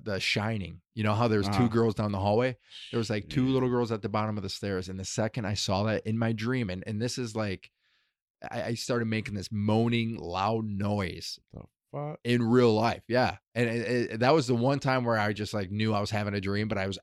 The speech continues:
Speaker 1: acting upon it. And, like,
Speaker 2: So what happened? Did you go down there? Did they come upstairs or what?
Speaker 1: No, no. I woke up and I was like, "Holy shit."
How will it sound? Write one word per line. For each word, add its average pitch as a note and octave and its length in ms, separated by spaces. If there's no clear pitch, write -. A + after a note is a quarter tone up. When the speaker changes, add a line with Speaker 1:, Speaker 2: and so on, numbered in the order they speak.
Speaker 1:
acting G#2 360
upon G2 400
it. A2+ 120
And, G#2 140
like, G2+ 240
Speaker 2:
So - 120
what A#2+ 100
happened? C#3 200
Did F#2+ 100
you G2+ 60
go G#2 160
down C3 220
there? D3+ 240
Did A2+ 140
they G#2 100
come A2+ 200
upstairs D3+ 520
or G#2+ 60
what? G#2+ 160
Speaker 1:
No, A#2+ 420
no. C3+ 160
I B2 100
woke A#2 300
up C#3+ 180
and G#2 100
I G2 40
was G2 100
like, G2 100
"Holy B2 280
shit." - 460